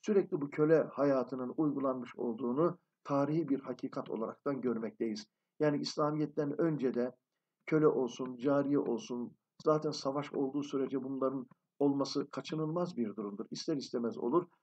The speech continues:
Ancak İslamiyet burada şu hakikati ortaya getirmiştir ki Ahmet Cevdet Paşa'nın da ifade ettiği gibi İslam'a göre, İslam'a göre köle almak, köle olmak der. Yani köle alman için köleye köle olman lazım.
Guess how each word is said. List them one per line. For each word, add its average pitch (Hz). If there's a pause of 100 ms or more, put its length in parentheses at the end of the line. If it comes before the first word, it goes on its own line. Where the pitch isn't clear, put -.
(140)
Ancak 170
İslamiyet 139
burada 143 (340)
şu 185
hakikati -
ortaya 120
getirmiştir 123
ki -
Ahmet 139
Cevdet 139
Paşa'nın 123
da 127
ifade 120
ettiği 151
gibi 131 (840)
İslam'a 156
göre, 139 (640)
İslam'a 151
göre 123 (460)
köle 147
almak, 165 (340)
köle 131
olmak 123
der. - (1080)
Yani 139
köle 147
alman 151
için 160
köleye 165
köle 156
olman 113
lazım. -